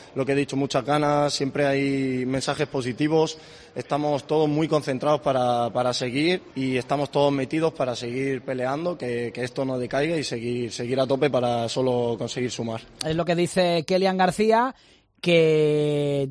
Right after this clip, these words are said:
Speaker 2: también tuvo, eh, eh, palabras de, de elogio para el, eh, resto de compañeros por el debut que, que tuvo.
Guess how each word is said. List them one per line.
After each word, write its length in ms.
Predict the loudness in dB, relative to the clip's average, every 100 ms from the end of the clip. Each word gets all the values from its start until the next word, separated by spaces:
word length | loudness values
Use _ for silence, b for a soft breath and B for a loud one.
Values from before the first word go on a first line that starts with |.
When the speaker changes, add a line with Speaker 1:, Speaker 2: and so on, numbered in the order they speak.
| -2
Speaker 2:
también 540 | 0 2 2 2 2
tuvo, 380 | 4 6 4 2
eh, 500 | 2 2 2 2 2
eh, 60 | 2
palabras 420 | 2 4 4 4
de, 480 | 2 2 2 2 2
de 80 | 2
elogio 380 | 2 2 0
para 480 | 2 0 2 0 -2
el, 680 | 0 0 2 0 0 0 -2
eh, 180 | -2 -4
resto 360 | -2 0 0 0
de 220 | 0 -2
compañeros 640 | -2 -2 0 0 0 -2 -6
por 160 | -6 -2
el 320 | 0 0 0
debut 280 | 0 0 0
que, 460 | -2 -2 0 -2 -2
que 120 | 0
tuvo. 280 | 2 2